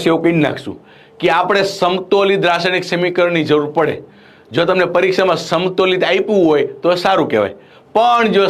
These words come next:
સમતોલિત ન આપ્યું હોય તો આપણે એને સમતોલિત કરતા શીખવાનું છે. આ પાઠમાં આપણે ઈ જ શીખવાનું હોય. સમતોલિત આપ્યું હોય તો કામ થઈ ગયું,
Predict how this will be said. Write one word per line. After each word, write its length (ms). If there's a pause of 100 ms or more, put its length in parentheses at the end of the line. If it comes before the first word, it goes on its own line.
સમતોલિત 500
ન 160
આપ્યું 480
હોય 160 (260)
તો 140
આપણે 180
એને 220
સમતોલિત 500
કરતા 380
શીખવાનું 640
છે. 100 (920)
આ 160
પાઠમાં 340
આપણે 120
ઈ 60
જ 80
શીખવાનું 440
હોય. 140 (480)
સમતોલિત 480
આપ્યું 300
હોય 180 (140)
તો 160
કામ 260
થઈ 200
ગયું, 140